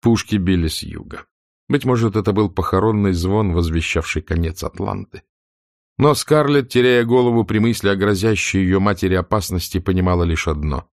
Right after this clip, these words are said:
стреляют с юга, значит, близко от Тары. Ломая руки, она принялась ходить по комнате из угла в угол, и впервые за всю войну мысль о том, что армия конфедератов может потерпеть поражение, явилась ей во всём своём ужасном значении.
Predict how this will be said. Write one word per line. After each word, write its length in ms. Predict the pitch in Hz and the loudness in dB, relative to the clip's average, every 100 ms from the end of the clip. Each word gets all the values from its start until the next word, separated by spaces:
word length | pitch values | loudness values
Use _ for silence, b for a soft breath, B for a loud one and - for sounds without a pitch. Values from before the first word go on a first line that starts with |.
| _ | _
стреляют 640 | - - 120 113 117 110 92 | -10 0 2 4 2 0 -2
с 100 | - | -4
юга, 300 | 110 95 87 | -2 0 0
значит, 380 | 95 95 101 87 | 0 0 -2 -2
близко 560 | 82 104 92 - - | 0 2 0 -4 -8
от 320 | 76 - 82 _ _ | -8 -6 -8 _ _
Тары. 340 | - - 58 - _ _ _ _ _ _ _ _ _ _ | -8 -8 -10 -14 _ _ _ _ _ _ _ _ _ _
Ломая 320 | 107 117 107 | 2 4 4
руки, 240 | 104 104 101 | 2 0 0
она 140 | 98 | 0
принялась 400 | 98 95 98 95 | 0 0 0 0
ходить 280 | - 92 90 | 0 -2 -2
по 100 | 104 | -4
комнате 400 | - 98 92 92 | 0 0 0 0
из 120 | 87 | 0
угла 240 | 90 85 85 | 0 2 0
в 80 | 87 | 0
угол, 280 | 110 101 | 0 2
и 20 | 107 | 0
впервые 480 | - 120 117 127 | 0 0 2 0
за 180 | 107 104 | 0 -2
всю 220 | 107 - | -2 -4
войну 300 | 113 113 123 | 0 0 0
мысль 340 | 117 117 117 101 | 2 0 0 -2
о 60 | |
том, 180 | 95 110 | 0 -2
что 240 | - 95 - | -2 -6 -2
армия 340 | 110 107 98 90 | -2 0 0 0
конфедератов 720 | 107 98 101 104 110 101 87 | -2 0 0 0 0 -2 0
может 380 | 104 101 92 - | 0 0 -2 -2
потерпеть 520 | 92 95 90 104 90 | -2 -2 0 -4 -2
поражение, 760 | 90 90 104 123 110 82 73 _ _ _ - | -2 0 0 0 0 -2 -4 _ _ _ 0
явилась 520 | 113 117 113 104 - | 2 4 2 2 0
ей 160 | 104 | 2
во 160 | 95 98 | 2 0
всём 420 | - - 120 120 | -2 -2 0 0
своём 580 | 117 - 123 101 98 95 | -2 -2 0 0 0 0
ужасном 580 | 101 87 82 78 82 80 | -2 0 -2 -2 -2 -2
значении. 720 | 78 80 - - 71 - - | -2 -4 -4 -10 -12 -16 -20